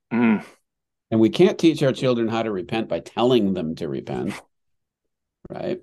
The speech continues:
Speaker 2: We teach our children how to repent by repent. You know, you get,
Speaker 1: Yes.
Speaker 2: it's like when you say that, when you say to your child, say your, tell him you're sorry.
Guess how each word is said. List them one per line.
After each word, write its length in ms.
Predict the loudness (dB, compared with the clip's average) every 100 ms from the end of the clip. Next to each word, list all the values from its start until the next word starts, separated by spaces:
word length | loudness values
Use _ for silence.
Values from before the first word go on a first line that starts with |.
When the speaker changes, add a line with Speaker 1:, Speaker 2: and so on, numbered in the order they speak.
| _
Speaker 2:
We 120 | -8
teach 280 | -2 0 2
our 80 | 2
children 360 | 2 0 2 0
how 120 | 0
to 80 | 0
repent 340 | 0 -2 -2
by 100 | -2
repent. 340 | -2 -6 -6
You 100 | 0
know, 60 | 2
you 160 | 2 2
get, 260 | 0 0
Speaker 1:
Yes. 200 | 0 0
Speaker 2:
it's 120 | 2
like 140 | 4 6
when 160 | 6
you 100 | 4 0
say 140 | 0 2
that, 220 | 0 -2
when 260 | 2 2
you 100 | 2
say 200 | 0 -2
to 60 | 0
your 200 | -2 -4
child, 420 | -4 -2 -2 -4
say 200 | -4 -4
your, 160 | -2 -4
tell 280 | -4 -2 0
him 80 |
you're 140 | -2 -6
sorry. 500 | -6 -8 -8 -12